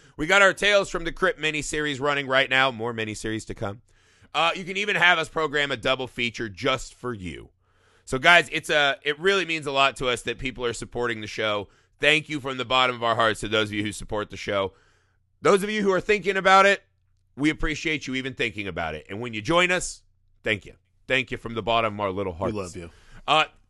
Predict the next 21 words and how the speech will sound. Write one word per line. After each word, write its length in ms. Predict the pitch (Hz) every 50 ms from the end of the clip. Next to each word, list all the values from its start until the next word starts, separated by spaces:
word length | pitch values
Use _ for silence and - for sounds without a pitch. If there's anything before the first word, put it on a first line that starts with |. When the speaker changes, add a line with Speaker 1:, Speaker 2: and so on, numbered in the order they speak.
| _ _
Speaker 1:
the 120 | 139 147
YouTube, 500 | 190 277 302 277 - 262 220 180 - -
Film 240 | - 175 180 180 180
Alchemist, 480 | 175 170 170 170 - 165 165 175 - -
if 60 | 127
you 100 | 131 131
wanna 160 | 131 127 120
watch 380 | 110 120 139 160 170 - - 135
us, 240 | 135 - - - - _ _ _ _ _ _ _ _ _ _ - _ _ - - - -
you 140 | - 95 104
wanna 180 | 117 120 107 101
watch 300 | 98 113 127 123 - -
us 120 | 78 -
talk. 320 | - - 76 80 87 - _ _ _ _ _ _ _ _ _ _ _ _ _ _ _ _ _ _ _ _ _ _ _ _ _ _ _ _ _ -
The 140 | 160 208 247
email, 280 | 254 226 220 190 165
filmalchemistpod 720 | 143 175 185 180 180 170 165 143 160 143 - - 143 139 131
at 60 | 127
gmail 320 | 110 120 120 120 113 110 92
dot 180 | 107 101 -
com. 320 | - 101 90 87 87 90